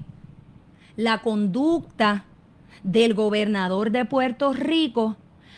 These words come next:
la conducta de la comisionada residente con esos postulados originales que también fueron, ¿verdad? Eh, fue, que son la raíz del partido. Compárelo y llegue usted a sus propias conclusiones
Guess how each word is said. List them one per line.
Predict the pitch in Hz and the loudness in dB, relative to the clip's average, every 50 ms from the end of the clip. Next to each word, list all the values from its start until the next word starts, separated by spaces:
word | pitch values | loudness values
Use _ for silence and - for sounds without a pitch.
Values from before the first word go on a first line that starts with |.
| - | -4
la | - 214 220 226 214 - | 0 2 2 2 0 0
conducta | 214 202 202 180 175 208 214 202 - - 254 247 | -2 -4 -4 -2 -4 -4 -4 -4 -4 -2 -2 0
de | 233 202 202 208 | 0 0 0 0
la | 202 196 190 | 0 0 0
comisionada | - 208 202 208 208 190 - - 220 196 190 180 175 185 196 | 0 0 2 2 0 0 -2 -2 -2 0 0 2 2 0 0
residente | 226 254 269 254 - 285 285 294 302 302 - 311 277 285 | 0 0 -2 -2 -2 -2 0 0 0 0 0 0 0 2
con | - 285 247 247 254 | 2 2 2 2 2
esos | 262 285 311 359 359 349 - 320 294 294 | 2 2 2 0 0 -2 -2 -4 -4 -4
postulados | - - 254 214 - - - 220 202 196 196 196 214 247 262 | -4 -4 -4 -4 -4 -4 -2 -2 0 2 2 2 0 0 2
originales | 277 269 247 226 220 208 220 208 190 185 190 220 254 269 269 254 240 214 208 208 - - - - - - - - - - - - - - - - - - - - - | 2 2 4 4 4 4 4 4 2 2 2 4 4 4 4 6 6 4 2 0 -2 -10 -20 -20 -20 -20 -20 -20 -20 -20 -20 -20 -20 -20 -20 -20 -20 -20 -20 -8 -4
que | - 240 | -2 -2
también | - - 220 214 202 190 170 202 208 220 240 269 285 285 | -2 -2 -2 -2 -2 -2 0 0 0 0 0 0 0 -2
fueron, | - - 226 202 196 208 233 247 247 - - - - - - - - - | -2 -2 0 0 2 2 0 0 -2 -6 -12 -20 -20 -20 -20 -20 -14 -8
¿verdad? | - 190 185 185 220 262 294 285 - | -6 -4 0 2 2 2 2 0 -2
Eh, | 214 190 170 - | -4 -6 -6 -6
fue, | - - 214 - | -10 -12 -12 -8
que | - - 202 | -8 -8 -6
son | - - 240 285 | -4 -2 0 2
la | 285 269 | 2 2
raíz | 233 240 208 190 196 277 - 247 | 2 2 0 0 0 0 0 0
del | 233 220 190 | -2 -4 -4
partido. | - - - - - - 156 - - - - - | -6 -10 -14 -12 -14 -14 -14 -14 -16 -18 -16 -12
Compárelo | - 208 196 165 - - 214 214 220 220 202 180 156 170 156 - - - - | -8 -6 -6 -6 -4 -2 0 2 2 2 0 -2 -6 -8 -12 -16 -18 -10 -6
y | 233 220 185 | -6 -4 -4
llegue | 202 190 190 208 | -4 -4 -2 -4
usted | 254 240 - - - - 294 302 294 - | -4 -6 -8 -8 -4 -4 -4 -4 -4 -4
a | 240 208 | -6 -4
sus | - 220 - | -4 -6 -6
propias | - 196 185 170 190 202 - | -4 -6 -4 -4 -4 -4 -2
conclusiones | - 240 247 254 254 226 - 269 262 226 - 302 302 269 233 165 | -2 0 0 0 -2 -2 -2 -2 -2 -2 -2 0 0 0 -2 -4